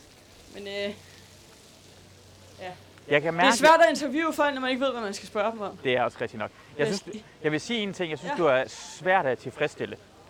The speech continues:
Speaker 1: Jeg er da
Speaker 2: Øh,
Speaker 1: tilfreds.
Speaker 2: øh,
Speaker 1: Jeg var tilfreds efter den første.
Speaker 2: Jamen, det var, det er fordi, det er meget svært at finde ud af, hvad du gerne vil.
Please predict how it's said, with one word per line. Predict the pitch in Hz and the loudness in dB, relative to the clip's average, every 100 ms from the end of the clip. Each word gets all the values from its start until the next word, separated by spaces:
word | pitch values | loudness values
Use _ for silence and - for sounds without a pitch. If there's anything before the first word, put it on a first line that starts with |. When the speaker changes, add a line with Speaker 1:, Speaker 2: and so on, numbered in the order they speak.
| - - - | -20 -20 -8
Speaker 1:
Jeg | - 269 | 0 2
er | |
da | 320 | 2
Speaker 2:
Øh, | |
Speaker 1:
tilfreds. | 262 262 247 285 - - - - - | 2 -2 -2 -4 -6 -12 -20 -20 -2
Speaker 2:
øh, | 151 | 2
Speaker 1:
Jeg | 139 147 | 4 6
var | 269 | 4
tilfreds | 269 262 277 285 | 2 -4 -12 -8
efter | 262 254 | -6 -4
den | 247 | -6
første. | 220 247 277 - 302 - - - - - | -6 -10 -10 -12 -20 -20 -20 -20 -20 -6
Speaker 2:
Jamen, | 156 190 | -6 -4
det | 180 | -2
var, | 170 | -2
det | 131 | -4
er | 160 | -4
fordi, | 190 | -4
det | 180 | 0
er | 165 | 2
meget | 156 190 | 2 2
svært | 196 185 | 6 6
at | |
finde | - 160 | 4 0
ud | |
af, | 160 | 2
hvad | 147 | 2
du | 127 | 2
gerne | 135 147 | 0 2
vil. | 147 | -2